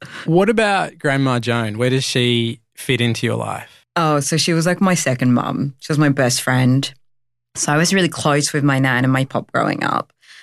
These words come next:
Speaker 2: Um, my pop passed away when I think I was about seven.
Speaker 1: Mm-hmm.
Speaker 2: Um, but then my nan, like, she was my best friend,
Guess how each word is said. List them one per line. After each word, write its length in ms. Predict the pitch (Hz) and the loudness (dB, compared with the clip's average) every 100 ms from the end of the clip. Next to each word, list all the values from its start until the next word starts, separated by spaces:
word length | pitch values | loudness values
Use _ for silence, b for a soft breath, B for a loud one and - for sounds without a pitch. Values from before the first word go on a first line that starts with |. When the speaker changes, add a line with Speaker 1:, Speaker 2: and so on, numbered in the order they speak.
| B _ | B _
Speaker 2:
Um, 380 | - 135 127 127 127 | 0 2 2 2 2
my 140 | 143 | 0
pop 260 | 139 147 - | 0 -2 0
passed 280 | 147 147 | 0 0
away 280 | 165 139 127 | 0 0 2
when 120 | 131 | 0
I 80 | 123 | 0
think 320 | 123 - 190 | -2 -2 -2
I 80 | - | -2
was 140 | 104 160 | -2 0
about 240 | 135 - | -2 -4
seven. 680 | - - 131 127 180 247 196 | -6 -2 0 2 2 4 2
Speaker 1:
Mm-hmm. 640 | 123 - - _ _ - | -2 -8 -10 _ _ -2
Speaker 2:
Um, 640 | 135 135 127 127 131 131 135 - | 2 2 2 2 2 2 -2 -4
but 240 | 139 147 | -2 0
then 480 | 147 139 135 127 - _ _ | 0 2 2 0 -2 _ _
my 240 | 147 147 139 | 0 2 4
nan, 720 | 135 131 131 131 131 131 131 - | 4 4 2 2 2 2 0 -4
like, 100 | - | -2
she 80 | |
was 80 | 233 | 0
my 120 | 208 | 2
best 280 | 131 123 - | 2 0 -2
friend, 420 | 120 104 78 67 | -2 0 0 -2